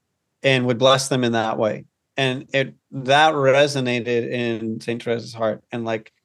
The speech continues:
she brought that interior generosity to those difficult nuns, uh, that she had to live with sometimes, that, you know, like, she had this one nun that drove her nuts.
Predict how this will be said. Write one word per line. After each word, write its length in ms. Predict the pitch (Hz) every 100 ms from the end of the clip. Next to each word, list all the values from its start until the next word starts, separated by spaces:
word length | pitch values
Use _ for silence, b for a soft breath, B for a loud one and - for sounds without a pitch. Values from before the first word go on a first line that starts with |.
| _ _
she 200 | - -
brought 360 | 147 147 143 139
that 220 | 143 135
interior 600 | 135 123 - 135 127 123
generosity 920 | 120 127 117 113 110 127 151 156 170 - _ _ _ _
to 420 | - 190 196 190
those 280 | 160 147 135
difficult 480 | 156 170 160 156 143
nuns, 640 | 143 143 117 110 - - -
uh, 340 | 135 127 123
that 200 | 120 120
she 120 | - 139
had 200 | 123 117
to 60 |
live 180 | 120 117
with 160 | 113 107
sometimes, 640 | 123 110 113 107 110 110
that, 300 | 113 113 107 b b b b _
you 120 | 139 127
know, 140 | 117
like, 160 | 117 117
she 140 | 156
had 140 | 156
this 120 | 151 135
one 280 | 139 147
nun 240 | 147 175 175
that 200 | 127 -
drove 340 | 139 135 135
her 140 | 131 123
nuts. 600 | 120 117 117 - -